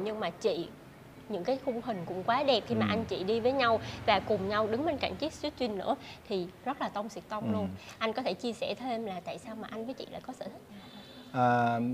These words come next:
Speaker 2: thú thật là hai vợ chồng cũng đều thích về thời trang và cũng có, ờ, cái ý thức về, về ngoại hình của mình một chút. Để mình chăm chút, không phải là, ờm, cái gì nó quá, ờm, gọi là điệu đà đâu, mà mình muốn là để cho đẹp thôi. Cơ bản là nó, mà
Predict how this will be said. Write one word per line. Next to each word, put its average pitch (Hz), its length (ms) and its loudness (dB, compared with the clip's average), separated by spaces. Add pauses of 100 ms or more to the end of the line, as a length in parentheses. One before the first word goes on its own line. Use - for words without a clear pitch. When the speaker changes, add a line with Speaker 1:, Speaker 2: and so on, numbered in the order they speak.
(580)
Speaker 2:
thú 139 100 0
thật 160 140 10
là 123 100 10
hai 131 200 8
vợ 117 120 4
chồng 107 240 2
cũng 127 140 -6
đều 101 440 4
thích 180 120 2 (120)
về 107 80 4
thời 104 160 0
trang 110 380 4
và 101 100 4
cũng 135 200 -2 (100)
có, 123 420 8 (460)
ờ, 113 220 -2
cái 151 80 6
ý 143 60 8
thức 254 160 4 (100)
về, 110 260 10
về 104 140 4
ngoại 110 200 6
hình 113 180 2
của 101 60 0
mình 104 120 0
một 92 140 -4
chút. 139 120 2 (520)
Để 117 100 0
mình 107 160 0
chăm 135 160 8
chút, 190 200 0
không 196 100 4
phải 113 220 10
là, 101 240 0 (380)
ờm, 113 460 0
cái 160 140 4
gì 147 100 4
nó 123 140 6 (100)
quá, 135 300 6 (240)
ờm, 135 440 0 (540)
gọi 110 100 2
là 104 260 0 (140)
điệu 156 240 8
đà 113 240 8
đâu, 127 160 6
mà 113 160 2
mình 107 280 2
muốn 117 240 2
là 160 60 4
để 98 120 -2
cho 117 160 0
đẹp 113 260 2
thôi. 113 140 -2 (180)
Cơ 123 120 0
bản 92 220 -2
là 87 140 -8 (180)
nó, 104 60 -6
mà 117 180 -2